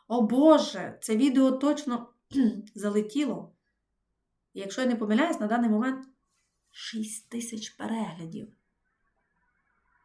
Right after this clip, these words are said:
По-моєму, це статистика. І хто б що мені вже тепер не говорив, я вже маю свою статистику. Відео називалося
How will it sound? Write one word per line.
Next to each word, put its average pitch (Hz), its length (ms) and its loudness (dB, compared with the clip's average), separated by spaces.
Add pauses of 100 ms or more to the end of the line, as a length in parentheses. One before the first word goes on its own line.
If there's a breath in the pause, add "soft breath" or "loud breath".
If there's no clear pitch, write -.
По-моєму, 208 400 -2
це - 160 -10
статистика. - 640 -16 (1000 loud breath)
І 220 100 -2
хто 349 220 0
б 320 80 -4
що 277 160 0
мені 269 200 6
вже 247 120 0
тепер 214 320 -4
не 202 60 -6
говорив, 196 480 -6 (800)
я 190 160 -12
вже 208 160 -4
маю 208 280 0
свою 202 380 -8
статистику. 185 760 -16 (920 soft breath)
Відео 254 340 4
називалося 214 920 -2